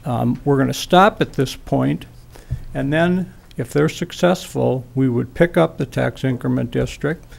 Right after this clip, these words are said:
And in the resolution, there is la-, sufficient language that it is still subject to the council's approval.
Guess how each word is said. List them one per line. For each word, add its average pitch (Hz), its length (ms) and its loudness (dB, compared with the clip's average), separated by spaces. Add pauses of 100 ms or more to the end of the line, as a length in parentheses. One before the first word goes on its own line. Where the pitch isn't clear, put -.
(520)
And 139 460 2
in 160 140 4
the 175 80 4
resolution, 170 800 6
there 139 220 2
is 151 220 0
la-, 143 220 4
sufficient - 560 -4
language 147 480 2
that 127 160 0
it 123 120 0
is 139 140 2
still 151 260 0
subject 151 580 -2
to 151 80 -6
the 131 60 -2
council's 139 580 -4
approval. 131 600 -2